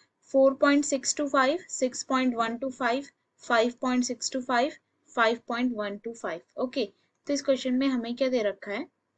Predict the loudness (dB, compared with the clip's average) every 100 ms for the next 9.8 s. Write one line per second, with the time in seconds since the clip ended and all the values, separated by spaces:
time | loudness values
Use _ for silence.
0 | _ _ _ -6 -2 -2 0 -2 0 0
1 | 2 0 -6 -12 -16 -20 _ -4 0 0
2 | 0 -2 -4 -2 -2 -2 -6 -2 0 0
3 | -2 _ _ _ _ _ _ _ _ _
4 | _ _ _ -8 -4 -2 0 0 0 -2
5 | -6 _ _ _ _ _ _ _ _ _
6 | _ _ _ _ _ _ _ _ _ _
7 | _ _ -8 -6 0 -2 -2 -20 -20 _
8 | _ 4 6 8 6 0 -6 -6 -2 0
9 | 2 2 4 2 4 2 2 2